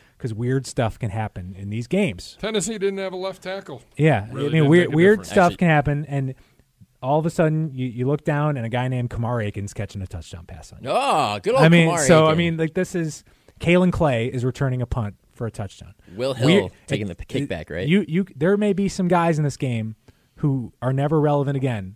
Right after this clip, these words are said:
Speaker 1: but they can beat you on this night. So you just, y-, there's, n-, I, I understand that the, the, the gamblers have loaded up on the Browns now. The line is gone, uh, uh, much higher,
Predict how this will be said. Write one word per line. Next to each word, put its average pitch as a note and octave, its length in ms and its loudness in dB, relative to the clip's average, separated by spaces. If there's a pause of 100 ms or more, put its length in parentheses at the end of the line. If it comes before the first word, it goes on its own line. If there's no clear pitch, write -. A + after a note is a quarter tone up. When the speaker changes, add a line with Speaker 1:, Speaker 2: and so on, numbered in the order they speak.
Speaker 1:
but A#2+ 160 -2
they B2+ 160 -2
can C#3 180 -2
beat C3 280 0
you A#2 120 2
on A2+ 120 0
this G#2+ 200 -6
night. E2 200 -12 (300)
So C#3 160 2
you D3 200 2
just, D3 260 -6
y-, C#3+ 220 -8
there's, D3+ 420 0 (380)
n-, B2+ 200 -6 (100)
I, B2 180 -8
I C#3 140 0
understand D#3 520 0
that - 160 -8
the, F#2 340 -8 (100)
the, G2 280 -10
the G2+ 120 -12
gamblers D3+ 760 -2 (280)
have B2+ 180 -8
loaded C#3 280 0
up C#3 140 0
on C#3+ 80 -2
the C3+ 60 -4
Browns C3+ 360 -4
now. C3 200 -6
The G#2+ 80 -10
line B2+ 380 -8
is A#2+ 240 -12 (580)
gone, B2+ 440 -8 (260)
uh, G#2 160 -10
uh, G#2 200 -14
much C3 280 -4
higher, A#2 440 -8